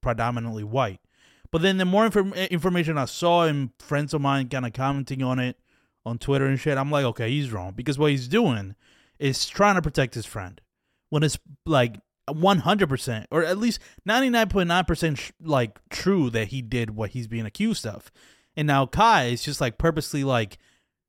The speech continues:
not cooperating with the police, giving them fake names, and just kinda standing by his guy friend, which off rip is like, when I really stopped and thought about it, when I was so, when I saw actual black people commenting on this, I was just like,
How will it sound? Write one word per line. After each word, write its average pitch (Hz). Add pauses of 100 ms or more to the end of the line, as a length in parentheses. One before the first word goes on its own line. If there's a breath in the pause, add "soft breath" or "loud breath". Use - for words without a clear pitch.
(340)
not 131
cooperating 160
with 156
the 151
police, 131
giving 143
them 135
fake 151
names, 107 (480)
and 143
just 143
kinda 143
standing 160
by 147
his 147
guy 147
friend, 170
which 139 (960)
off 196
rip 202
is 151
like, 110
when 147
I 135
really 151
stopped 135
and 123
thought 135
about 143
it, 143
when 120
I 110
was 107
so, -
when 123
I 120
saw 123
actual 127
black 117
people 127
commenting 135
on 131
this, 135
I 120
was 110
just 117
like, 104